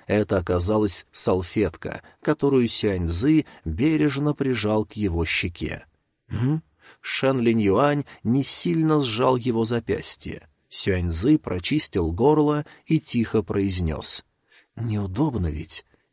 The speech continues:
Если хочешь, можешь опереться на мое плечо».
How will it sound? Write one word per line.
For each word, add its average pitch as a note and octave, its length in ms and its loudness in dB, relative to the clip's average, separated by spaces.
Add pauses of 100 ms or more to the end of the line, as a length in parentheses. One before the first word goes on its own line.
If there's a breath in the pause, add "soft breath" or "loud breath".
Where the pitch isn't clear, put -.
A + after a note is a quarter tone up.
Если A#2+ 640 0
хочешь, - 640 -2
можешь C#3 560 -2
опереться C3+ 580 -2
на G#2+ 120 0
мое G2+ 280 0
плечо». A2+ 600 -2